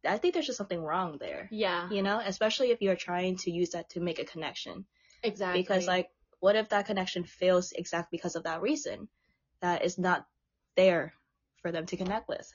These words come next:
Speaker 2: Right.
Speaker 1: And now you're just bringing up something else that's deeper.
Speaker 2: Yeah.
Speaker 1: You know?
Speaker 2: Yeah.
Speaker 1: Yeah.
Speaker 2: Like, my example earlier is just, like, let's say there's, like, a Chinese woman and you say, like, "Oh my God, like,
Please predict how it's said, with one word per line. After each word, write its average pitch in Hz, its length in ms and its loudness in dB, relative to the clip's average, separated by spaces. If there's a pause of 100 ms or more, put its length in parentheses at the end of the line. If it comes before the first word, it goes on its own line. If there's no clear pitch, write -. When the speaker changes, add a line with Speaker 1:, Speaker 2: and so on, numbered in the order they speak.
(180)
Speaker 2:
Right. 185 420 -2
Speaker 1:
And 185 140 -2
now 180 100 2
you're 190 140 4
just 196 240 0
bringing 185 280 2
up - 120 0
something 175 320 -2
else 160 400 -4
that's 156 220 -4
deeper. 170 460 -2 (200)
Speaker 2:
Yeah. 202 380 4
Speaker 1:
You 180 40 4
know? 196 280 4 (120)
Speaker 2:
Yeah. 185 360 4
Speaker 1:
Yeah. 147 240 0 (240)
Speaker 2:
Like, 226 200 4
my 220 220 10
example 214 420 4
earlier 180 440 6
is 170 220 2
just, 180 220 0
like, 180 320 2 (560)
let's 247 300 8
say 214 680 12
there's, 196 400 10
like, 185 220 8
a 196 100 10
Chinese 185 720 2
woman 170 540 -2 (300)
and 185 440 4
you 196 120 2
say, 190 240 2
like, 196 280 2 (320)
"Oh 370 100 12
my 480 200 10
God, 523 380 8
like, 294 280 6